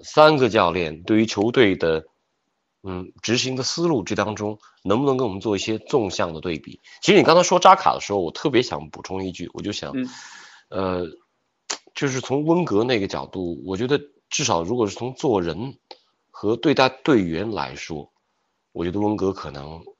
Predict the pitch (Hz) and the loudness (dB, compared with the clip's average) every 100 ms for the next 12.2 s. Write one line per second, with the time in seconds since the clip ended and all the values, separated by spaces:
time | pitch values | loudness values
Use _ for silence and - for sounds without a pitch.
0 | _ _ - - 92 - - - 85 82 | _ _ -8 -2 -2 -2 -8 -6 -6 -8
1 | 87 - 131 151 151 - 65 71 73 - | -6 0 2 2 -2 -4 -8 -10 -12 -10
2 | 82 82 98 127 78 60 _ _ _ - | -6 -4 -4 -8 -8 -14 _ _ _ -20
3 | - - - _ _ 82 87 - 185 156 | -20 -20 -20 _ _ -10 -4 2 2 4
4 | 113 110 127 - _ - - - - - | 2 2 0 -6 _ -6 -6 -8 -16 -10
5 | - - 202 156 104 90 92 104 69 101 | -2 6 8 8 6 0 -2 -4 -2 2
6 | 98 110 165 190 107 90 90 - - 62 | 2 2 2 6 6 4 -2 -2 0 0
7 | 67 - 120 127 98 78 73 85 80 78 | 0 0 2 4 2 2 -6 -10 -10 -10
8 | 71 90 73 71 76 65 71 69 65 _ | -8 -6 -6 -6 -12 -12 -12 -12 -14 _
9 | - - _ 117 110 104 - _ _ _ | -20 -20 _ -6 -6 -8 -18 _ _ _
10 | - 117 113 113 - 147 127 113 110 - | -6 -2 -2 0 4 4 4 2 2 -4
11 | - 107 127 117 - 139 131 123 151 135 | -6 4 6 6 0 -2 0 6 8 8
12 | 117 | 6